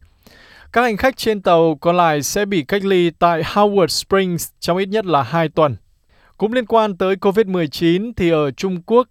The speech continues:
đã chi ra hai mươi mốt chấm bốn tỷ đô la tiền ngân sách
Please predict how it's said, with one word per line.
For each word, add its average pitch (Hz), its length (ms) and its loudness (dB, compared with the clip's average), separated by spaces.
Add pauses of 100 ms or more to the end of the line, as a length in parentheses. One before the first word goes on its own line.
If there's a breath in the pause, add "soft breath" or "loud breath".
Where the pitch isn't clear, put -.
đã 165 380 0
chi 208 340 -6
ra 190 280 0
hai 196 180 -2
mươi 196 140 -2
mốt 233 260 0
chấm 185 300 -4
bốn 202 200 -2
tỷ 160 260 -2
đô 165 260 -2
la 185 320 2 (100)
tiền 151 180 -4
ngân 160 140 -2
sách 220 280 0